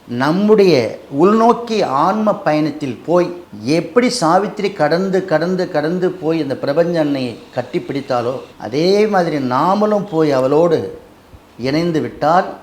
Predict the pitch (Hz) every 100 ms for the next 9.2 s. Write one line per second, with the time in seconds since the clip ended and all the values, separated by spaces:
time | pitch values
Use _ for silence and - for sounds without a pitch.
0 | - - 117 117 104 - - - 165 214
1 | 214 190 135 101 - - - - 180 175
2 | - 139 - - 113 131 147 156 170 165
3 | 120 98 - - 101 135 180 165 - 135
4 | 120 156 165 180 - - 104 117 135 165
5 | 190 - - 180 156 117 127 170 196 202
6 | 180 180 165 143 135 - 208 123 - -
7 | - - 135 165 170 170 135 104 92 -
8 | - 147 151 139 170 196 190 170 151 143
9 | - 110